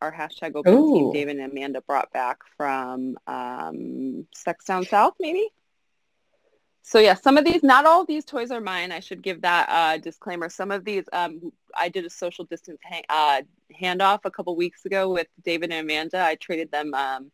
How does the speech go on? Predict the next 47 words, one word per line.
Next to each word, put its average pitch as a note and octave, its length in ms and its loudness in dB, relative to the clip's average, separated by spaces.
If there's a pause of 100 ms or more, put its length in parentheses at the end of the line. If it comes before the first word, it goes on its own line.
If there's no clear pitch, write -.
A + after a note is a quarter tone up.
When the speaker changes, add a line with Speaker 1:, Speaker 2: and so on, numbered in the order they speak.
(320)
Speaker 1:
some E3+ 160 -2
guava D#3 420 6
cake G#3 240 0
Speaker 2:
That's, D4 140 -2
Speaker 1:
for, F3 160 4
Speaker 2:
that - 180 10
Speaker 1:
uh, - 60 2
Speaker 2:
seems, C#4+ 260 8
Speaker 1:
some D3+ 120 -12
sex - 340 -8
toys. E3 340 -8
Speaker 2:
that - 580 -8
Speaker 1:
Some F#4 100 2
of F4 40 2
which D#4+ 80 8
Speaker 2:
feels C#4+ 180 6
Speaker 1:
you A3+ 60 6 (200)
see G#3 60 6
here G#3 160 6
Speaker 2:
realistic. - 40 -4
Speaker 1:
tonight. A3 340 2
Speaker 2:
Um, C4+ 260 8 (140)
so D4 140 4
there C#4+ 140 10
is D4 140 8
a F#4 60 6
question: C#4 360 8
Is A#3+ 120 6
there A#3+ 120 8
any B3 200 4
Speaker 1:
<laughs> - 20 -4
So - 60 -10
Speaker 2:
coming C#4 140 6
Speaker 1:
not A#3+ 100 8
Speaker 2:
back G#3+ 200 10
Speaker 1:
all A3+ 40 0
Speaker 2:
from G#3 120 -2
Speaker 1:
these - 80 -6
are - 40 -2 (140)
mine. - 20 -6
Speaker 2:
accidentally G3 480 2
Speaker 1:
<laughs> - 0 -
Speaker 2:
using F#3 340 2
silicone F3 560 6
on D#3+ 140 4
a D#3 80 4
s-, - 240 -6